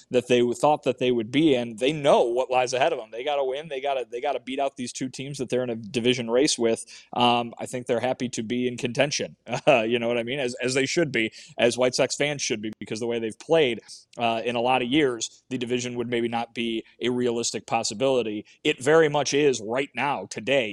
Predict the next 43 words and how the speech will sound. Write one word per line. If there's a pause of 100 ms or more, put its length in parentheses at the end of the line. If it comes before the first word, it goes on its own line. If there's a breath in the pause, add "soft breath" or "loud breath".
even
though
they're
only
one
game
over
five
hundred.
So,
uh, (280 loud breath)
they
know
the
challenge
that
awaits
them
here,
do
the
White
Sox,
and
now
it's,
uh,
about
making
it
happen,
which,
of
course,
we've
said
multiple
times
throughout
the
year.
But,
uh,